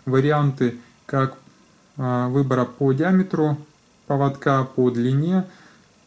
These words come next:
и это мне особенно нравится у поводков "Контакт". Плюс великолепное качество, никаких нареканий,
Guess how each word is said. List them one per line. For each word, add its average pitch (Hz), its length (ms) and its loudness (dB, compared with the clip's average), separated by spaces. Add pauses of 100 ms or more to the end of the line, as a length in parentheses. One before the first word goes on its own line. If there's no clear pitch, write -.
и 175 260 0
это 170 240 0
мне 139 380 2 (400)
особенно 135 440 0
нравится 135 760 0
у 131 120 -2
поводков 123 640 -4
"Контакт". 127 480 -4 (360)
Плюс 160 340 0 (240)
великолепное 147 600 0
качество, 156 680 -2 (320)
никаких 147 540 -2
нареканий, 156 720 0